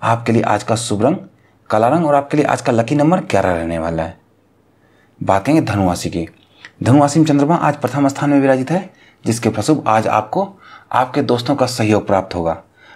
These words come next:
आज कोई भी निर्णय भावुकतावश ना लें, ऐसे निर्णयों से आप परेशानी में पड़ सकते हैं।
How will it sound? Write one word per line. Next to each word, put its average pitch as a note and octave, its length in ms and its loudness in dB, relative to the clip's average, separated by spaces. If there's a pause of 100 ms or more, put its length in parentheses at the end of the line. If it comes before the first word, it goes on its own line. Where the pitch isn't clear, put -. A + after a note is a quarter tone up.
(140)
आज A#2+ 220 2
कोई B2 200 4
भी B2 120 0
निर्णय A2+ 340 4
भावुकतावश A2 580 0
ना G#2+ 100 2
लें, C#3+ 140 2
ऐसे C3+ 360 0
निर्णयों C#3+ 320 4
से D#3 120 0
आप D3 140 0
परेशानी A#2+ 380 2
में C#3+ 160 2
पड़ G2+ 140 2
सकते - 300 -10
हैं। E2 200 -10